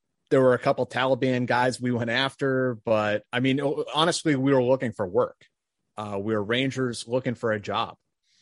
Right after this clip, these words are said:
and no one really knew what the future was for Afghanistan. Uh, I recall there's even conversations between some of the officers in my unit of saying, "Hey, if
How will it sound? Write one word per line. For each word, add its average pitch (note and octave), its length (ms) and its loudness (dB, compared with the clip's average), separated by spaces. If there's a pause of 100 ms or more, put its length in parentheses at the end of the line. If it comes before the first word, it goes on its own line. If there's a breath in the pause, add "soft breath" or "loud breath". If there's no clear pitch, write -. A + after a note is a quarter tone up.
(280 soft breath)
and A2+ 480 -2 (240)
no A2+ 260 -2
one C#3+ 220 2
really C3 340 2
knew A#2 340 -2
what G#2+ 240 -4
the G2 80 -12
future A2+ 380 -8
was A#2 280 -2
for - 140 -4
Afghanistan. A#2 920 -6 (100)
Uh, G2+ 320 -8
I F#2 80 -10
recall G2+ 440 -6
there's G#2 260 -4
even G2+ 200 -6
conversations G#2 800 -8
between G#2 300 -12
some G#2 160 -8
of F#2+ 40 -10
the F#2+ 60 -8
officers G#2+ 600 -8
in G#2 80 -8
my G2+ 120 -6
unit G#2 400 -8 (400 soft breath)
of G2 140 -6
saying, G#2 380 -4
"Hey, A#2 280 0
if G#2 160 -2